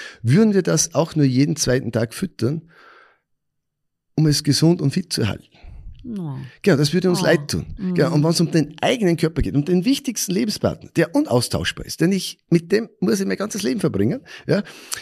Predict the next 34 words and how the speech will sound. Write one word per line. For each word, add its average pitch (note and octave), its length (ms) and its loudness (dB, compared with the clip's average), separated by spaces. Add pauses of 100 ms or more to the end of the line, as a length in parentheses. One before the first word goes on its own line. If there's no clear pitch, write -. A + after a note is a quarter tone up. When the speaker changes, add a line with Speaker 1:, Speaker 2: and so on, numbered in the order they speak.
(160)
Speaker 1:
da D#3 140 4
werde F3+ 140 6
ich G3+ 60 -4
doch - 160 -2
nicht G3 160 0
Sachen G#3 320 -2
machen, G3+ 280 -2
die - 240 -8
an F3+ 180 2
sich - 460 2
schon, A2+ 280 0
allein D#3 300 2
der E3 120 2
Gedanke E3 440 0
daran, D3+ 260 2 (180)
wo F3 100 0
man F3 100 4
denkt, F3 200 2 (240)
„Oh G3+ 140 2
mein G3+ 140 4
Gott, G#3 180 0 (340)
das E3 160 2
ist G3 140 0
ja, F#3+ 180 6 (500)
äh, D#3+ 100 0
normalerweise, F3+ 800 0
wenn F3 120 0
das E3 180 0
ein C#3 180 2
Gebrauchtwagenhändler D#3 920 2
macht, F3 280 0
ja, D#3+ 140 4
wird E3+ 220 0
der - 100 0